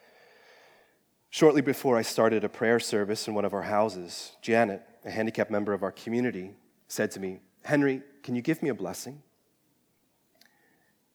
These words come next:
I responded in a somewhat automatic way by tracing with my thumb the sign of the cross on her forehead. Instead of being grateful, however,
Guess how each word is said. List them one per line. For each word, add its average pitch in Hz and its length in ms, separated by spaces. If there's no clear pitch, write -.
I 135 40
responded 151 560
in 117 80
a 110 40
somewhat 113 400
automatic 107 540
way 117 240
by 101 140
tracing 107 440
with 98 140
my 95 120
thumb 110 320
the 92 60
sign 101 280
of 92 80
the - 80
cross - 460
on 98 120
her 92 60
forehead. 87 540
Instead 147 300
of 139 60
being 135 200
grateful, 120 520
however, 85 500